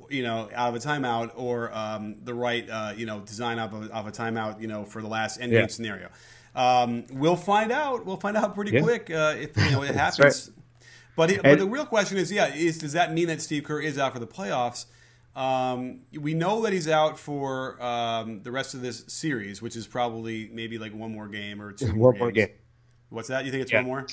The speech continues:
Speaker 2: It's gonna be one more game. Yeah, I mean, th-, look, man, th-, we saw this when K D was out. The, the Warriors are, like, seventeen and four without him this year, including the,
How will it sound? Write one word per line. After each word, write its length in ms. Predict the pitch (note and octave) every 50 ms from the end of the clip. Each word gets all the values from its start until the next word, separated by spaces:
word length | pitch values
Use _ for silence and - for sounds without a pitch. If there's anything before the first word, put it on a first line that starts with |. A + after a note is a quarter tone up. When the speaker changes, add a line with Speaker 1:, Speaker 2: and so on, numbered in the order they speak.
| - -
Speaker 2:
It's 200 | D3+ C#3 - - - - -
gonna 100 | C#3+ B2
be 60 | A#2+ -
one 140 | A2 G#2+ G#2
more 180 | G2+ G2+ G2+ F#2
game. 280 | G2+ F#2+ F2+ F2 F2 F#2
Yeah, 400 | G#2+ C3+ C#3 C3+ C3+ C3 A2 B2+
I 40 | D#3+
mean, 300 | D#3+ E3 D#3 D3+ D3 D3+
th-, 200 | D#3 G3 F3+ - - -
look, 280 | E3 D#3+ A2+ G2 -
man, 200 | A2+ G#2+ G#2 G2+
th-, 120 | - - - - - - _ _ - - - - -
we 120 | - F#3+ G3+
saw 240 | - - F#3+ F#3
this 220 | F3 D#3+ D3 - -
when 160 | D3 C3+ A2
K 180 | G2+ D#3 C#3+ C#3
D 80 | C#3 C3+
was 160 | C3 A2+ A#2
out. 400 | A2+ A2+ A2+ A#2 A2+ - - - _ -
The, 240 | A#2 B2 A#2+ A#2 A2+
the 80 | A2+ A#2+
Warriors 360 | A#2+ C3 C#3 C#3 C#3 B2 C3+
are, 40 | C3
like, 140 | G2+ -
seventeen 500 | - - - A#2+ A2+ A2+ G#2 G2 A#2+ A#2
and 140 | A2 G2 F#2
four 280 | - - G#2 G#2 G#2 G#2+
without 300 | G2+ F#2+ G2+ F#2 F#2+ G2
him 160 | G2 G2 F#2+ - - _ _ _ _ -
this 380 | - G#2+ G#2+ G#2+ G2+ - - -
year, 160 | A2 G#2 G#2+
including 580 | A2 A#2 A2 G#2+ - C3+ C3+ B2 B2+ A#2+ A#2 A2
the, 220 | A2 G#2 G2+ G2+